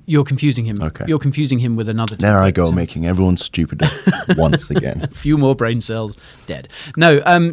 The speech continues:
Speaker 1: Nick Szabo, yes, he is. He was one of these people sort of involved early on with Bitcoin. And some people would say, uh, so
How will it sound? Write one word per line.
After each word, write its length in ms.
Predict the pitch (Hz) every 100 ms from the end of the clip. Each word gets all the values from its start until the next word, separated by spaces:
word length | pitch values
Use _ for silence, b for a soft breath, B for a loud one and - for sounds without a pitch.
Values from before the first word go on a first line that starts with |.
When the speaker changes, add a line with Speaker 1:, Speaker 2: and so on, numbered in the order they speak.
| 190
Speaker 1:
Nick 140 | -
Szabo, 500 | - 214 180 156 147
yes, 300 | 165 151 - -
he 420 | - 196 196 190 -
is. 440 | 190 208 - - -
He 240 | 143 240
was 140 | 226 202
one 100 | 190
of 80 |
these 140 | 156 147
people 320 | 165 135 127
sort 180 | - 131
of 80 | 127
involved 480 | 117 135 127 113 - B B -
early 280 | 147 147 139
on 240 | 123 107
with 160 | 104 -
Bitcoin. 500 | 113 - 87 69 64 -
And 300 | 123 117 110
some 220 | - 170 165
people 260 | 180 123
would 140 | 117 -
say, 480 | 123 107 107 107 -
uh, 280 | 107 104 110
so 180 | -